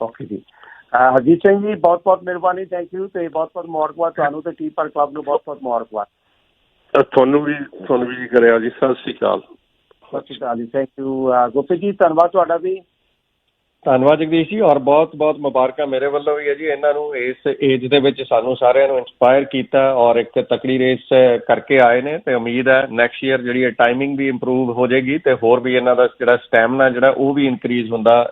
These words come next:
Speaker 3: ਜਾਏਗਾ ਜਿਉਂ ਜਿਉਂ ਇਹ ਪ੍ਰੈਕਟਿਸ ਆਪਣੀ ਅਪ ਕਰਦੇ ਜਾਣਗੇ।
Speaker 1: ਕਮਾਲ ਦੀ ਤਾਂ ਗੱਲ ਇਹ ਹੈ ਕਿ ਸਵਿਮਿੰਗ ਹਜੇ ਕੁਝ ਹੀ ਸਮੇਂ ਤੋਂ ਸਿੱਖੀ, ਸੱਠ ਸਾਲ ਤੋਂ ਬਾਅਦ ਦੀ ਉਮਰ ਦੇ ਵਿੱਚ ਸਵਿਮਿੰਗ ਸਿੱਖਣੀ ਸ਼ੁਰੂ ਕੀਤੀ ਤੇ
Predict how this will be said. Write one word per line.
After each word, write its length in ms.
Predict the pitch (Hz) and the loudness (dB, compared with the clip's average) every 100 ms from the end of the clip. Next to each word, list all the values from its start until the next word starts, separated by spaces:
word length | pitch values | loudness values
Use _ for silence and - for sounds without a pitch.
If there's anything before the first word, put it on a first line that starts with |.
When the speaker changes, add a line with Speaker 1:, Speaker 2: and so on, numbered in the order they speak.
| - | -2
Speaker 3:
ਜਾਏਗਾ 380 | 113 113 110 117 | 2 2 2 0
ਜਿਉਂ 240 | 120 117 | 2 0
ਜਿਉਂ 180 | 110 117 | 2 2
ਇਹ 60 | 120 | 2
ਪ੍ਰੈਕਟਿਸ 380 | 113 110 120 110 | 0 -2 -2 -2
ਆਪਣੀ 400 | 104 113 113 110 _ 113 | -2 -2 -2 -4 _ -4
ਅਪ 160 | 107 - | -2 -2
ਕਰਦੇ 260 | 107 98 | 0 0
ਜਾਣਗੇ। 600 | 98 95 98 113 _ - - _ _ - 214 190 - - | -2 -4 -6 -14 _ -20 -20 _ _ -10 -8 -8 -12 -8
Speaker 1:
ਕਮਾਲ 380 | 147 131 135 | -4 0 0
ਦੀ 120 | 151 175 | 0 -4
ਤਾਂ 180 | - | -4
ਗੱਲ 240 | 165 165 160 | -2 -2 0
ਇਹ 200 | 170 156 | 0 2
ਹੈ 140 | 165 | 0
ਕਿ 160 | 196 196 | -2 -6
ਸਵਿਮਿੰਗ 480 | - 147 147 170 165 | -6 -4 -2 0 0
ਹਜੇ 300 | 156 170 160 | 0 0 -2
ਕੁਝ 240 | - 156 | -4 -4
ਹੀ 160 | 180 185 | -4 -2
ਸਮੇਂ 220 | 165 151 | 0 0
ਤੋਂ 160 | 151 151 | 0 -2
ਸਿੱਖੀ, 300 | - 135 147 | -4 -2 -2
ਸੱਠ 320 | - - 143 | 0 0 -2
ਸਾਲ 280 | - 165 160 | 0 2 2
ਤੋਂ 140 | 160 | 0
ਬਾਅਦ 260 | 156 156 185 | 0 2 2
ਦੀ 100 | 196 | -2
ਉਮਰ 180 | 170 165 | -2 -4
ਦੇ 100 | 160 | -6
ਵਿੱਚ 160 | 160 - | -8 -8
ਸਵਿਮਿੰਗ 280 | 156 151 143 | -8 -8 -8
ਸਿੱਖਣੀ 340 | 147 - 160 | -8 -4 -4
ਸ਼ੁਰੂ 220 | 165 175 | -2 -4
ਕੀਤੀ 300 | 165 160 190 | -4 -6 -4
ਤੇ 280 | 185 185 | 0 2